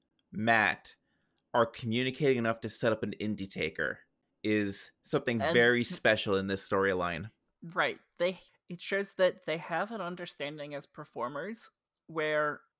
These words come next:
Speaker 2: if they could just stop fucking hating each other, they could make a really good team.
Speaker 1: Yep. Like, it, there's a reason this is the Elite. <laughs>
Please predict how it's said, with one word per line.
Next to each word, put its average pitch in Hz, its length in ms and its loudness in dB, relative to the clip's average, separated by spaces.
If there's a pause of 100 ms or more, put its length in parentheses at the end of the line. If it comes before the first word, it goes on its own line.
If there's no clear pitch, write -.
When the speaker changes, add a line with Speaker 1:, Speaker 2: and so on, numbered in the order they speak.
(140)
Speaker 2:
if 170 160 -14
they 156 100 -4
could 160 180 -10
just - 320 -12
stop 147 380 0
fucking 165 380 2
hating 156 340 -2
each 170 220 -2
other, 202 340 0 (500)
they 185 140 2
could 190 220 -4
make 185 240 0
a 151 100 2
really 143 300 -2
good - 260 -10
team. - 380 -10 (100)
Speaker 1:
Yep. 113 300 2 (720)
Like, 107 260 0
it, - 260 -6
there's 180 160 2
a 190 80 4
reason 175 500 2
this 131 180 6
is 117 140 2
the 110 180 -2
Elite. 101 640 -2
<laughs> 330 60 0